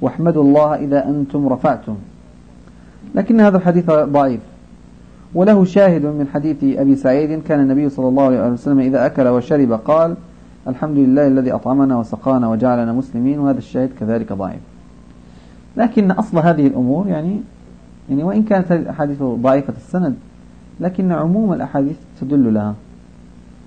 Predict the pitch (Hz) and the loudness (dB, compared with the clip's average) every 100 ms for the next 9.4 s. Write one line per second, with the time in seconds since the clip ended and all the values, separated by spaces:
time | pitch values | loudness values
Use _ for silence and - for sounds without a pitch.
0 | - - - - - - - 190 208 196 | -20 -20 -20 -20 -20 -20 -4 0 4 4
1 | 233 214 185 - 180 196 - 175 147 - | 4 2 2 2 2 2 -2 -2 -8 -8
2 | 151 - 175 151 151 147 175 175 147 131 | -6 0 0 2 0 -2 -2 -2 -4 2
3 | 127 92 - - - - - - - 147 | 2 0 -12 -20 -20 -20 -20 -20 -10 0
4 | 175 180 - 170 160 175 165 147 143 135 | 0 0 -2 -2 2 2 4 4 4 0
5 | - - - - - - - - - - | -10 -20 -20 -20 -20 -20 -20 -20 -20 -8
6 | 123 123 120 143 147 156 156 143 147 - | -2 -2 0 0 2 2 0 -6 -8 -10
7 | - - - - - - - - 127 196 | -18 -20 -20 -20 -20 -20 -20 -10 -6 0
8 | 190 185 180 180 - - - - - - | 2 4 4 2 -4 -18 -20 -20 -18 -6
9 | 143 147 151 147 | -4 -2 -4 -8